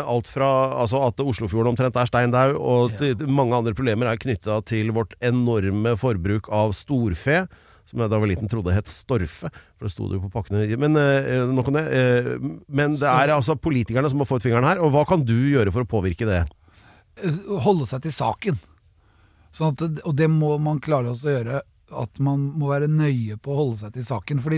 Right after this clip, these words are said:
Speaker 2: veldig ofte når dette her blir debattert i for eksempel, eh, nyhetene,
Speaker 1: Ja.
Speaker 2: så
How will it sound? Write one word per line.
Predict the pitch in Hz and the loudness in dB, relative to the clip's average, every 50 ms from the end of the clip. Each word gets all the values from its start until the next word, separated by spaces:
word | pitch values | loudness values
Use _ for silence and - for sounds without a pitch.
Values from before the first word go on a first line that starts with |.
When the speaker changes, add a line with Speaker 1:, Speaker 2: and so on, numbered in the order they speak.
| 151 151 | -2 -2
Speaker 2:
veldig | 156 165 147 135 143 151 | -2 -2 -2 0 0 0
ofte | 139 - - - 143 | -2 -2 -6 -6 -4
når | 143 147 139 135 | -2 -2 -2 -2
dette | 131 143 131 | -2 -4 -4
her | 117 117 | -2 -2
blir | 123 127 | -2 0
debattert | 127 127 123 127 127 127 - - 139 143 135 131 - - | 0 0 0 -2 -2 -4 -2 -4 -4 -2 -4 -6 -6 -6
i | 135 127 | -4 -4
for | 117 117 - 135 | -4 -4 -4 -6
eksempel, | 117 - - 120 110 104 - 123 131 135 131 131 131 127 127 123 123 | -6 -4 -6 -6 -6 -8 -10 -10 -8 -6 -6 -4 -4 -4 -2 -2 -2
eh, | 123 120 120 123 123 120 123 127 123 120 120 - _ _ _ _ _ _ - | -2 -2 -4 -4 -4 -4 -6 -8 -10 -12 -14 -16 _ _ _ _ _ _ -4
nyhetene, | 135 135 127 123 117 - 165 - 196 - _ - | 0 0 0 0 0 0 0 0 0 -2 _ -6
Speaker 1:
Ja. | - 117 120 | -4 -4 -4
Speaker 2:
så | - - - - 156 156 156 147 - | -4 -4 -2 0 2 2 2 0 -2